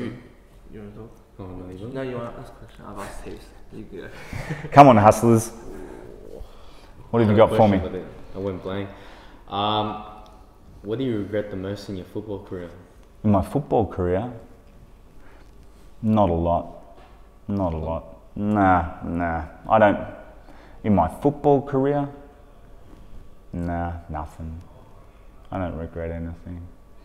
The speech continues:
Speaker 2: Do you have any regrets in
Speaker 3: Oh,
Speaker 2: outside
Speaker 3: I've,
Speaker 2: of it?
Speaker 3: I've got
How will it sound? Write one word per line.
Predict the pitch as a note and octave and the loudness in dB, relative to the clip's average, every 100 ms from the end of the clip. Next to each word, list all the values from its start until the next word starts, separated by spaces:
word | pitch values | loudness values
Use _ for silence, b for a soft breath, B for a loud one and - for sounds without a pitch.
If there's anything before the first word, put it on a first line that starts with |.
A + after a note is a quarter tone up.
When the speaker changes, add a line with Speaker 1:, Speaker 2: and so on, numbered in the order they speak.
| B B B B B B - - - - - | B B B B B B -20 -20 -20 -18 -14
Speaker 2:
Do | A#2 | -10
you | G#2+ | -10
have | G#2 | -10
any | G2+ | -10
regrets | G2+ G2+ G#2 - | -10 -10 -12 -12
in | G2 G2 G2 - - | -12 -12 -14 -18 -12
Speaker 3:
Oh, | - | -6
Speaker 2:
outside | A2+ - G#2 G2 A2+ | -4 -4 -8 -6 -6
Speaker 3:
I've, | C3 | -6
Speaker 2:
of | |
it? | |
Speaker 3:
I've | G2+ F#2+ | -6 -4
got | E2+ | -6